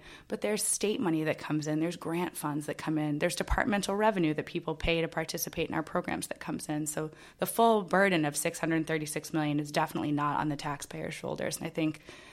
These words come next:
that is the number that the city manager spends an incredible amount of time,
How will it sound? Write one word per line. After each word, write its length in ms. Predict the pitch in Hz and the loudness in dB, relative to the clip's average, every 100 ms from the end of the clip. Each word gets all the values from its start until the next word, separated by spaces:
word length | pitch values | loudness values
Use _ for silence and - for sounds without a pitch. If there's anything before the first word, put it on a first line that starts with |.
| - | 2
that 120 | 170 | 4
is 120 | 175 | 4
the 80 | 175 | 4
number 240 | 165 165 160 | 4 4 4
that 140 | 151 | 2
the 60 | 156 | 0
city 220 | - 160 | 0 2
manager 320 | 160 156 151 | 4 2 0
spends 320 | 160 - 156 | -2 0 -2
an 80 | - | -2
incredible 640 | 151 151 - - 175 156 | -6 -6 -2 0 2 2
amount 240 | 151 156 143 | 0 0 -2
of 80 | 143 | -2
time, 460 | - 73 - - | -4 -4 -4 -4